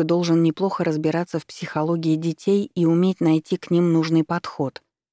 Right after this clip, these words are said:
чтобы они меньше переживали и чувствовали себя в безопасности. Для специалиста этого профиля крайне желательно иметь неплохие коммуникативные навыки, чтобы общаться с маленькими пациентами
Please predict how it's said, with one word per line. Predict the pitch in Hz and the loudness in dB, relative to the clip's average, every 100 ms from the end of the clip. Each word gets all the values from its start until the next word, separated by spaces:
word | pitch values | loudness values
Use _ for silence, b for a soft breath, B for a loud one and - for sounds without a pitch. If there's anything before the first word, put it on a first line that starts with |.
| _ | _
чтобы | - 208 196 | -4 -2 0
они | 196 196 | 2 4
меньше | 220 220 160 | 4 2 0
переживали | 156 151 151 151 175 165 | 0 0 0 0 0 0
и | 151 | -2
чувствовали | - 196 - 156 151 151 | -2 -6 -4 -2 0 -2
себя | - 165 | -2 -2
в | 151 | 0
безопасности. | 156 156 165 165 147 - 147 - - 127 _ _ _ _ _ - | -2 -2 -4 -4 -6 -8 -12 -12 -14 -16 _ _ _ _ _ -4
Для | 160 156 | 0 0
специалиста | - 156 - 151 156 175 - | 0 -6 -2 -2 -2 -4 -2
этого | 147 147 147 | -2 0 -4
профиля | 143 170 - 147 143 | -2 -4 -2 -2 -2
крайне | - 160 160 156 | -2 0 2 2
желательно | 156 156 170 165 160 156 | 2 0 -2 2 4 4
иметь | 160 156 | 4 2
неплохие | 160 151 151 - 175 | 0 0 -4 -2 -2
коммуникативные | - 160 160 156 165 - 160 156 170 | 0 0 2 0 -4 -2 0 2 2
навыки, | 175 156 147 - 147 107 _ _ _ _ - | 2 0 -2 -8 -14 -14 _ _ _ _ -14
чтобы | - 190 156 | -4 -2 -2
общаться | 147 - 170 - | -2 -2 -4 -4
с | 151 - | -6 0
маленькими | 151 147 147 156 151 | 2 2 0 2 2
пациентами | 151 - 156 156 170 147 139 147 | 0 -4 0 0 0 0 -4 -4